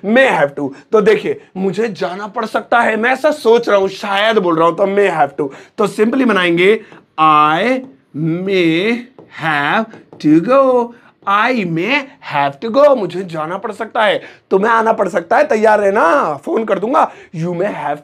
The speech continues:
to come, उसे बोलना पड़ सकता है, he may have to speak, हमें खेलना पड़ सकता है, we may have to play।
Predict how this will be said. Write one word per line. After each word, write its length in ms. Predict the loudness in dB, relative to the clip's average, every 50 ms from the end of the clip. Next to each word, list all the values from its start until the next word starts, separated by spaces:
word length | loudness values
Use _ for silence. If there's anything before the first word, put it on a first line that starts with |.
| -8
to 60 | -8 -4 -2 0
come, 320 | 0 2 2 0 -2 -4 -6 -10 -16 -18 -12
उसे 280 | -10 -10 -4 0 0 0
बोलना 380 | 0 0 -2 -4 -2 -2 -4 -4
पड़ 140 | -4 -6 -8
सकता 320 | -8 -10 -10 -4 -2 0 2
है, 200 | 2 2 2 2 0 -6 -14 -18 _ -12
he 140 | -10 -8 -6
may 160 | -6 -6 -6 -6 -6
have 180 | -6 -6 -6 -6
to 120 | -6 -6 -6
speak, 440 | -8 -6 -4 -2 -2 -2 0 0 0 0 0 -2 -8 -18 -8 -4
हमें 300 | -2 0 0 0 -2 -4
खेलना 360 | -6 -8 -6 -4 -2 0 -2
पड़ 160 | 0 -2 -4 -4
सकता 320 | -4 -6 -6 -2 0 2
है, 320 | 2 4 4 2 2 0 -4 -10 -16 -12
we 200 | -6 -4 -4 -2
may 160 | -4 -4 -6 -4
have 260 | -4 -4 -4 -4 -2 0
to 100 | 2 2 2 0 -2 -8 -4 0
play। 200 | 2 2 2